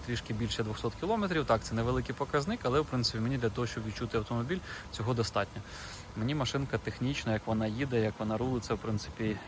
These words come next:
е, я не, не відчув, скажімо так, якогось дискомфорту, щоб воно там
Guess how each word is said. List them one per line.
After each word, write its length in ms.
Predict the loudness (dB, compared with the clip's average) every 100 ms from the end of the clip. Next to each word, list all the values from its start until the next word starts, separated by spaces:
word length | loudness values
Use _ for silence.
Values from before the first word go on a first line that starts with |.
| -4
е, 380 | 0 0 0 -2 -8 -12 -4 4
я 100 | 6
не, 100 | 4 0 -14 -14 0
не 220 | 8 10
відчув, 360 | 10 8 4 2
скажімо 260 | 0 -2 -2
так, 180 | -4 -4
якогось 300 | -2 0 0
дискомфорту, 800 | -2 0 0 4 4 4 0 -2
щоб 140 | -2 -2
воно 200 | 0 0
там 180 | -2